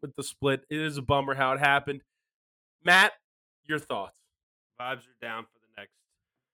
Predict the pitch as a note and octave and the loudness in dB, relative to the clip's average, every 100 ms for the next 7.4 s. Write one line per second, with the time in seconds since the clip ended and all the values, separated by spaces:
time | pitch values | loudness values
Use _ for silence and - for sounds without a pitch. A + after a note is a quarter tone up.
0 | _ _ _ _ _ B2+ C3 B2+ _ B2 | _ _ _ _ _ -12 -12 -14 _ -8
1 | A#2 G#2+ A2+ A#2 A2+ - _ _ _ _ | -6 -4 -4 -6 -10 -14 _ _ _ _
2 | B2+ B2+ B2 A2+ _ A#2+ A#2+ A#2+ B2 A#2+ | -14 -8 -8 -8 _ -10 -10 -12 -14 -16
3 | A2 _ _ G#2+ A2 _ A2+ G#2+ G2+ - | _ _ _ _ _ _ -12 -12 -12 -14
4 | A#2 A2 _ A#2 A2 G#2+ - G#2 _ G#2 | -18 -18 _ -16 -16 _ -20 -20 _ _
5 | _ G#2 G2 _ _ _ _ _ - G2+ | _ _ _ _ _ _ _ _ -18 -16
6 | G2 F#2+ - A#2 A2+ A2 _ _ _ _ | -16 -18 -10 -8 -6 -10 _ _ _ _
7 | _ F#2+ F#2 | _ _ _